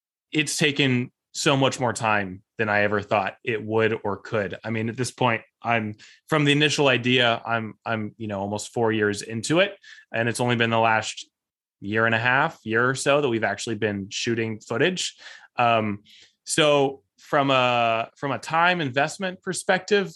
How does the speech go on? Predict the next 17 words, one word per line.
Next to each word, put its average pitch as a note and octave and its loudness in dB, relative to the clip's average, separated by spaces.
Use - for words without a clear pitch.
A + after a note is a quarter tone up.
uh, A2 4
it's B2 -6
been B2 0
a - 0
substan-, A2 -2
substantial B2+ 0
amount A2 0
of G#2 -10
time. F#2+ -4
And A2+ -2
especially C#3 0
this A#2 0
last A2+ 0
year, A2+ 0
as G#2+ 0
we've A2 -2
been G#2 0